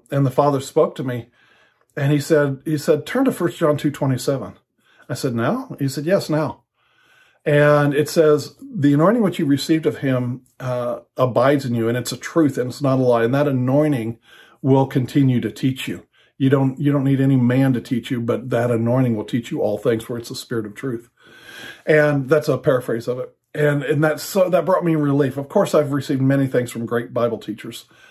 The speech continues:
Don't get me wrong. But the core kernel of truth is that, uh, that the, the Father was promising to teach me, and that, that scripture, First John two twenty-seven, is for everybody. We have the anointing.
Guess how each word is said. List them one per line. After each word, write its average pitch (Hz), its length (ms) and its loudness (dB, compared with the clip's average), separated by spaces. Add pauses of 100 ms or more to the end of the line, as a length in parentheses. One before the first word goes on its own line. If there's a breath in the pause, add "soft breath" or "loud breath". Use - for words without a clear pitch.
Don't 131 140 -2
get 139 120 2
me 123 80 -4
wrong. 127 340 2 (300 loud breath)
But 147 200 2
the 147 80 4
core 175 640 2
kernel 156 600 2
of 139 120 -2
truth 147 440 0
is 139 200 2
that, 127 260 -2
uh, 139 200 -4 (100)
that 135 220 -2
the, 120 220 -4
the 131 460 -8
Father 139 380 2
was 117 140 -2
promising 131 460 0
to 113 100 -8
teach - 360 -4
me, 110 200 -8 (340 loud breath)
and 131 240 4
that, 123 300 2
that 135 280 2
scripture, 147 480 0
First 135 240 -4
John 127 180 -2
two 135 120 -2
twenty-seven, 120 440 -4
is 113 100 -8
for 120 200 -10
everybody. 113 380 -2
We 127 200 -2
have 131 200 -6
the 120 140 -6
anointing. 120 460 -6